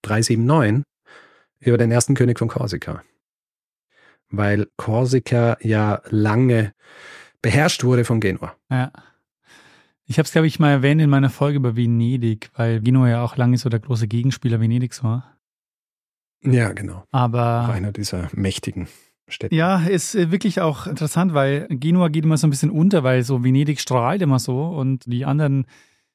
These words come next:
Speaker 2: so Mächte am Mittelmeer und Genua hat man eben nicht so am Schirm.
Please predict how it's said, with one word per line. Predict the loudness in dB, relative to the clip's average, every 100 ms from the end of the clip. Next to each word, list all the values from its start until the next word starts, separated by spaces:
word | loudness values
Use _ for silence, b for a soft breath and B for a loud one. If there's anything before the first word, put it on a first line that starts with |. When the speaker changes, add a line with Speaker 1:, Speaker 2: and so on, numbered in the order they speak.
| _
Speaker 2:
so | 0 2
Mächte | 2 2
am | 2
Mittelmeer | 2 2 2 2
und | 0 -2
Genua | 0 0 2 0
hat | 0 0
man |
eben | 2
nicht | 2 0
so | -2
am | -4
Schirm. | -4 -6 -6 -8